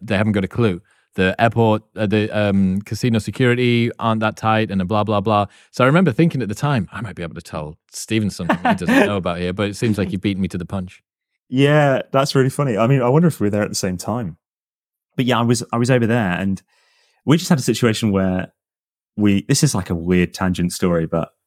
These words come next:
Speaker 2: w-, we were playing at this casino, and it was just me and Irish that were at the casino, and we ended up leaving the casino together. Normally we wouldn't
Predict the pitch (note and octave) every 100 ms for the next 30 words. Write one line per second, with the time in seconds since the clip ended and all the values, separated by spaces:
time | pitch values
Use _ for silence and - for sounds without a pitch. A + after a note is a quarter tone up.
0 | _ _ - _ _ - _ B2 C3 C3
1 | D#3 E3 A2+ - A#2 G2+ F#2 E2 E2 -
2 | F2+ F2 - _ G#2 - C#3+ C#3 A#2+ B2+
3 | B2+ A#2+ G2 F#2+ F#2 F2 - - _ _
4 | G2+ G2 F#2+ - G2 - F2 E2 D#2+ D#2+
5 | - G#2+ C3+ C#3 G2+ A#2+ A#2 A2 G#2+ G#2
6 | G2 F2+ F2 E2+ D#2+ D#2+ A#2 C3 A2+ G#2
7 | G2+ F#2